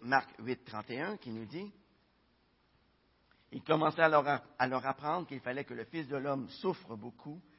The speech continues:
qu'il soit rejeté par les anciens, par les principaux sacrificateurs et par les scribes, qu'il soit mis à mort et qu'il ressuscite trois jours plus tard. » Un chapitre plus loin, dans Romains,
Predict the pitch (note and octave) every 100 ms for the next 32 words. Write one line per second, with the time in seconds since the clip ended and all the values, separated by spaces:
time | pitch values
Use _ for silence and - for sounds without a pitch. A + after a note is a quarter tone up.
0 | _ _ C3+ - B2+ A#2 F3 - - E3
1 | - A2+ A#2 A2 A2+ - A#2 B2 _ _
2 | _ C3+ B2+ B2+ - E3+ D#3+ - C#3+ C#3
3 | A2+ A2+ - A2 - A#2+ B2+ C3 - -
4 | - C3 B2 G#2+ G#2 - - A2 A#2+ C3+
5 | C#3 - _ - A2 A2+ G2+ C#3 G3 D3+
6 | C3 B2 A#2+ B2+ - _ - A#2+ B2 A2
7 | A2 C#3 C3 B2 C3+ C3+ _ C#3+ D#3 A#2+
8 | G#2 - F2 E2+ G#1+ _ _ _ _ _
9 | _ - _ _ _ _ B3 B3+ - F#3
10 | G3 G3+ - D3+ C3+ F#2+ - _ _ _
11 | _ _ _ _ _ _ _ _ - B2
12 | B2 F3+ F#3 F3+